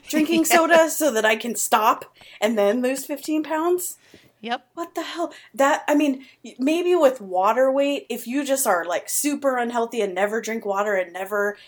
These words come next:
Speaker 1: do anything, and then all of a sudden you're being aware and you're drinking water and you're maybe going on a walk or something,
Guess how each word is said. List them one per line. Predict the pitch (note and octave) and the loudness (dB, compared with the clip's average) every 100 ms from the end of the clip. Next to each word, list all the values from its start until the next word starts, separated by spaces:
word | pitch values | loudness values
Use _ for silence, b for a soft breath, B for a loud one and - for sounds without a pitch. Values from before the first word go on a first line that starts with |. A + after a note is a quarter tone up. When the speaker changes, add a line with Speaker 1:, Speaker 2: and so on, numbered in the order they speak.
| B - | B -4
Speaker 1:
do | G#3 G#3 | 0 2
anything, | A3+ B3+ C#4 C4+ C#4 G3+ | 0 -2 -4 -4 -4 -2
and | G#3+ | 0
then | D4 | 0
all | - G3+ | 2 2
of | G3+ | 0
a | |
sudden | G3+ G#3 G3 | -2 -2 -2
you're | F3+ | -6
being | G3+ G3+ F3+ | -4 -4 -4
aware | E3 D#3+ F#3 A#3+ F4+ b b b b - | -8 -2 0 0 -2 b b b b -6
and | G#3+ G#3 | -4 -2
you're | F3 F3 | -4 -4
drinking | G3 F#3 F#3+ | -8 -10 -2
water | G#3+ A#3+ A3+ | 0 2 0
and | G#3+ G3 | 0 -2
you're | F3+ F3 B B | -2 -4 B B
maybe | F3+ F#3 | -10 -4
going | F#3+ F3+ E3 | -4 -4 -8
on | D#3 | -14
a | D#3 | -2
walk | A#3 C#4 D4 | 2 2 0
or | C#4 | -2
something, | D#4 C#4 D#4 D4+ | -2 -2 0 -2